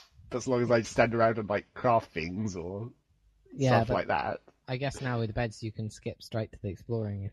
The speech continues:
Speaker 2: that's what you like to do.
Speaker 1: But only you'd have to go back to your bed at the end of every day, which would be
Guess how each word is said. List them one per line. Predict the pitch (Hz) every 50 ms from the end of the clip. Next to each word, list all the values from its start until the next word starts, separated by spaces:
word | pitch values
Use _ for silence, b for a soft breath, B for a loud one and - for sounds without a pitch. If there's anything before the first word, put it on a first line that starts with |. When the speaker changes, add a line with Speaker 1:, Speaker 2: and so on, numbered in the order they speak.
| -
Speaker 2:
that's | - - - -
what | 113 101 -
you | 107 107 101
like | 92 -
to | - -
do. | 113 104 98 101 - - - _ _ _ _ _ _ _ _ _ _ _ _ _ _ _ _ _ _
Speaker 1:
But | 127 127 135 120 120
only | 120 117 110 110
you'd | 110 110 110 113 - 117 117 -
have | 123 120 113 101
to | 110
go | - 120 110
back | 107 - 120 120 - -
to | - 92
your | 82 85
bed | 92 90 90 85
at | 95 -
the | 85 98
end | 95 90 92
of | 98 98
every | 95 92 101 101
day, | 90 113 95 78 78 85 85
which | - - -
would | 92 85 85
be | 82 87 87 95 -